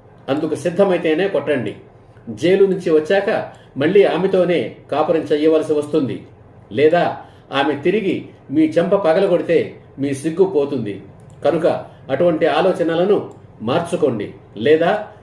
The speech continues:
పెళ్లి చేసుకోవడం మానేయండి. సాటి మనిషిని కొట్టే హక్కు ఎవరికీ లేదు. ఆ విషయంలో స్త్రీలకు ప్రభుత్వము, చట్టాలు ఏర్పరిచిన రక్షణ వ్యవస్థల గురించి తెలుసుకోండి.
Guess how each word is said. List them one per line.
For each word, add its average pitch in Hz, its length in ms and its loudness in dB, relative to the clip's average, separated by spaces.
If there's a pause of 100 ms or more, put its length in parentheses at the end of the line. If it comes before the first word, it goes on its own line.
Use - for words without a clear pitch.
(160)
పెళ్లి 196 260 2
చేసుకోవడం 160 540 0
మానేయండి. 123 540 -2 (280)
సాటి 190 380 0
మనిషిని 180 380 -2
కొట్టే 175 320 0
హక్కు 175 500 -2 (200)
ఎవరికీ 185 400 2
లేదు. 123 300 -2 (360)
ఆ 165 120 0
విషయంలో 175 640 0 (280)
స్త్రీలకు 190 640 0 (400)
ప్రభుత్వము, 175 640 2
చట్టాలు 180 640 2
ఏర్పరిచిన 156 580 0 (300)
రక్షణ 160 380 0
వ్యవస్థల 165 500 0
గురించి 165 360 -2
తెలుసుకోండి. 143 640 -2